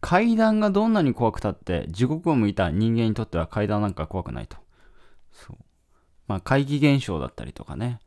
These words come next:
まあ、怖い話、あのー、は、地獄を見た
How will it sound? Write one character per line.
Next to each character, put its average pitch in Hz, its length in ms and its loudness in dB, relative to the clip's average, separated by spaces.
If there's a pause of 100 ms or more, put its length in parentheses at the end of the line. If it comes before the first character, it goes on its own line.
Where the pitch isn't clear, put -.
(380)
ま 95 140 -6
あ、 80 40 -10
怖 117 300 2
い 113 60 0
話、 82 600 -6 (720)
あ - 320 -12
の 50 340 -16 (280)
ー、 - 20 -10
は、 92 380 -2
地 104 160 0
獄 127 180 0
を 135 60 2
見 113 120 0
た 110 140 0